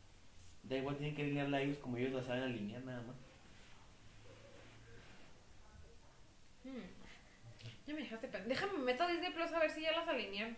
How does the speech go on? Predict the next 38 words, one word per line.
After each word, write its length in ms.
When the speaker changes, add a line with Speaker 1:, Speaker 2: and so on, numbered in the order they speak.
Speaker 1:
No 200
la 60
van 160
a 20
alinear, 300
güey, 180
porque 200
no 160
tienen 160
los 100
derechos 280
de 60
Spider-Man. 420
Speaker 2:
Ah, 360
güey, 220
que, 400
que, 240
que 460
al 180
parecer 360
Spider-Man 560
la 80
van 140
a 40
subir 240
a 40
H 200
B 120
O. 180
Speaker 1:
Sí, 120
va 60
a 40
estar 140
en 60
Speaker 2:
Max. 120
Speaker 1:
H 120
B 120
O. 60